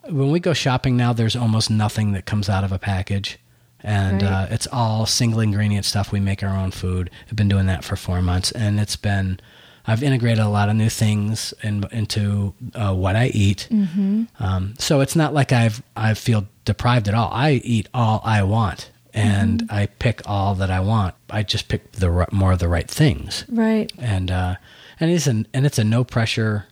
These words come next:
Speaker 1: and, and I'm not here on this show to advocate, go to, you know, go adopt this lifestyle, but I know it worked for me. And so I spend a lot of time, I listen to his audiobooks numerous times.
Speaker 2: Mm-hmm.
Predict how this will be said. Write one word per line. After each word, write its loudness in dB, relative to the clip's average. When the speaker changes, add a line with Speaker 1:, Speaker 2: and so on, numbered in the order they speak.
Speaker 1:
and, 2
and 2
I'm 2
not 2
here 2
on 2
this 2
show 0
to -2
advocate, 2
go 4
to, 2
you -4
know, 0
go 0
adopt 2
this -6
lifestyle, 0
but 0
I 0
know 2
it -2
worked -2
for -4
me. 0
And -2
so 0
I 0
spend 0
a 2
lot 0
of -2
time, 2
I 0
listen 0
to 0
his 0
audiobooks 0
numerous 2
times. 0
Speaker 2:
Mm-hmm. -4